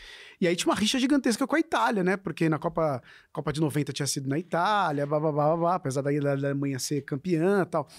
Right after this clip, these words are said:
Então, tipo, a Gormânia, que é esse time inventado aí, era uma mistura de Alemanha com Ger-, Germany e azul, porque é da Itália, porque bota os dois rivais.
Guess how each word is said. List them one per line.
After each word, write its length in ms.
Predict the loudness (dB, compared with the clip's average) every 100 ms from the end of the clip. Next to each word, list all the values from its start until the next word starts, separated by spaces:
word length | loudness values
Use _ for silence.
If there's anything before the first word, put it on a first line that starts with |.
| -20 -20 -20 _ _ _ _ -20 _
Então, 140 | -4
tipo, 420 | -4 -2 0 0 -4
a 80 | -6
Gormânia, 680 | -2 2 2 4 4 4 2
que 100 | 0
é 40 |
esse 140 | -2 -2
time 260 | -2 0
inventado 600 | 2 0 -2 -2 -2 0
aí, 260 | 2 4 4
era 160 | 2 2
uma 140 | 2
mistura 340 | 0 0 2
de 240 | 2 2 -2 -4
Alemanha 560 | -2 0 4 4 4 2
com 160 | 2 2
Ger-, 320 | 2 0 -2
Germany 520 | 0 2 4 4 4 2 -8 -20 -20 -2
e 240 | 2 4 4
azul, 440 | 2 2 4 4
porque 320 | 4 0 4
é 80 | 4
da 100 | 2
Itália, 340 | 2 2 2
porque 160 | 0 -2
bota 280 | 0 0 -2
os 80 | 0
dois 180 | 0 2
rivais. 340 | 2 2 0